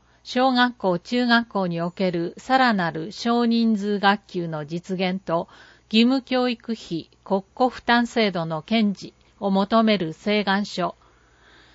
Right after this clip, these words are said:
請願者、連合兵庫東部地域協議会。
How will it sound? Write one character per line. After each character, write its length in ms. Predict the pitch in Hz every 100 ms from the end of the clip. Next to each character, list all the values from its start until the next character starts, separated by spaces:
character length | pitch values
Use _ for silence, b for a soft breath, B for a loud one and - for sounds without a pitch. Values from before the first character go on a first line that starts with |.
| b
請 300 | - 247 247
願 220 | 240 226
者、 280 | 214 - 143 _ b b -
連 320 | 208 254 262
合 260 | 240 233 233
兵 300 | 233 220 185
庫 300 | 170 160 -
東 240 | 233 247 226
部 160 | 226
地 260 | 226 - 196
域 260 | - -
協 200 | - 190
議 160 | 175 170
会。 280 | - 131